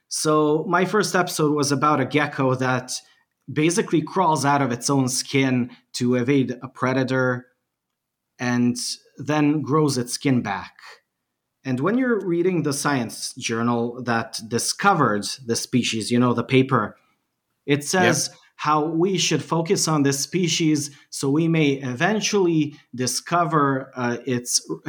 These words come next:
Speaker 1: skin regeneration mechanism so we can create products for human skincare. And I'm like, is the only point of science just anthropocentrism, you know,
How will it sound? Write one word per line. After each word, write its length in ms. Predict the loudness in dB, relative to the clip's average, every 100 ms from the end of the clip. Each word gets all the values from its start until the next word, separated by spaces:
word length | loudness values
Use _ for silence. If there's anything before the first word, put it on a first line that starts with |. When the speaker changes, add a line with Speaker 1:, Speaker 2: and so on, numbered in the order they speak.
| -6
Speaker 1:
skin 400 | -4 -2 0 0
regeneration 800 | 0 0 -2 -2 0 -2 0 0
mechanism 600 | 0 -2 0 0 0 -4
so 180 | -4 -4
we 160 | -4
can 260 | -4 -6 -6
create 500 | -6 -2 0 0 -2 -8
products 520 | -2 0 0 -2 -6
for 340 | -4 -4 -4 -8 _
human 420 | -6 2 4 4
skincare. 840 | 2 0 2 0 0 -8 -8 -10 -14 _ _ _ -12
And 160 | -2
I'm 180 | 2 2
like, 400 | 2 0 -2 -12 _ _ _ -6
is 140 | -4
the 120 | 0
only 220 | 2 2 0
point 380 | 0 0 0
of 120 | -2 -4
science 680 | -2 0 2 0 -2 -4 -10 -16 -10
just 340 | -2 -2 -4 -6
anthropocentrism, 1500 | 0 0 2 0 0 -2 -2 0 0 2 0 2 2 2 2 -4 _ _
you 100 | -4
know, 460 | 0 2 2 0 -4